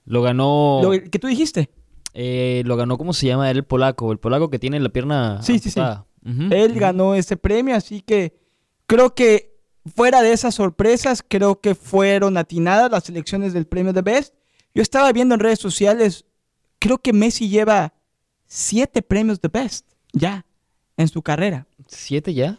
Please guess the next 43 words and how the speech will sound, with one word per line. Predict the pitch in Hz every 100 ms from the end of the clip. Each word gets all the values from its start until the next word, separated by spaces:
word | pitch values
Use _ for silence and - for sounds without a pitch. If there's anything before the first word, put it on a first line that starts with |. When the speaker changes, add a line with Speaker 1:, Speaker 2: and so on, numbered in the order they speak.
| _
Speaker 2:
Creo | - 185 214
que | 247
decían, | 190 - 208
el | 175
número | 185 247 240
siete | - - 226 233 233 214 185 -
tiene | - 208 233 220
un |
cariño | 214 202 190 214
especial | 214 - 185 - 196 208
para | - 185
Leo | 180 180
Messi. | 180 220 - 202 _ _ _ _
Si | - -
no | 185
me | 208
equivoco, | 180 180 -
también | - 165 165
tiene | 175 165
siete | - 190 185 170
Balones | 151 147 147 139
de | 131
Oro, | 151 180 170 - _ _ _
tiene | - 170 156
siete | - 190 190 180
premios | - 151 151 147 135 - _ -
The | 139 135
Best. | 160 202 202 - _ _ _ _ _ _ _ -
Eh, | 151 147 139 -
impresionante | 170 165 160 160 160 147 127
Speaker 1:
Yo | 127
había | 127 151 156
visto | 151 -
Speaker 2:
el | 143
Speaker 1:
que | 151
Speaker 2:
año | 156
Speaker 1:
Messi | 147
Speaker 2:
que | -
ha |
Speaker 1:
tenía | 123 120 131 131
Speaker 2:
cerrado | 139 139 131 131 131 -
la | 123
Pulga. | - 117 117